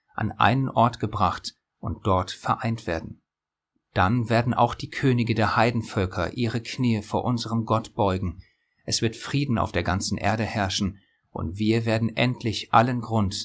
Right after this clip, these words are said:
zur vollkommenen Freude haben. Jesaja zwei,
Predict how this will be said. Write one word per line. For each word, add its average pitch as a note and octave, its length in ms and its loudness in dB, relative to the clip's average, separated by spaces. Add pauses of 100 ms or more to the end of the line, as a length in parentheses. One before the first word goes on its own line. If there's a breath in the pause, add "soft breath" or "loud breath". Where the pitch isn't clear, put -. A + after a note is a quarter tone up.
zur B2 180 0
vollkommenen A2 760 -2
Freude G2+ 440 -2
haben. - 360 -6 (1080)
Jesaja F#2+ 520 0
zwei, G#2+ 540 0